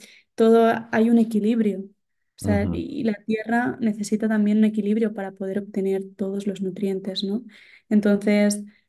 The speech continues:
Speaker 1: pues sí, al final ponen abono con mucho nitrógeno, que hace que los alimentos crezcan rápido y con mucha agua. Entonces eso, pues, no te da los nutrientes, ¿no?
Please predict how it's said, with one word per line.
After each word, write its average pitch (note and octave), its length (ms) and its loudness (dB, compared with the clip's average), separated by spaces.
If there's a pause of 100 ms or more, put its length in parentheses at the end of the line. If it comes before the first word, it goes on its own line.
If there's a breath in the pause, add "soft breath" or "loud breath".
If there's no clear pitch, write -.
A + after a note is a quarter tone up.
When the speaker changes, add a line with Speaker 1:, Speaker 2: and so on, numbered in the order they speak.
(180)
Speaker 1:
pues G3 160 -2
sí, G#3+ 280 4 (680)
al G#3+ 80 -20
final G#3 420 0
ponen G#3 680 0
abono A3 540 0
con G3+ 160 -4
mucho G3+ 240 -6
nitrógeno, G#3+ 840 -2
que G#3 80 -6
hace G3+ 240 -8
que G3+ 160 -4
los G3 160 -6
alimentos G3 540 -4
crezcan G3+ 400 -2
rápido G3 360 -2
y G3 60 -4
con G3 140 -4
mucha G3 500 -4
agua. G#3 480 0 (420 loud breath)
Entonces G3+ 440 2
eso, G3+ 320 0
pues, F#3+ 260 -6
no G3 140 -2
te G3+ 100 0
da G3 160 0
los G3 160 -2
nutrientes, G3+ 580 -2
¿no? G3+ 200 -6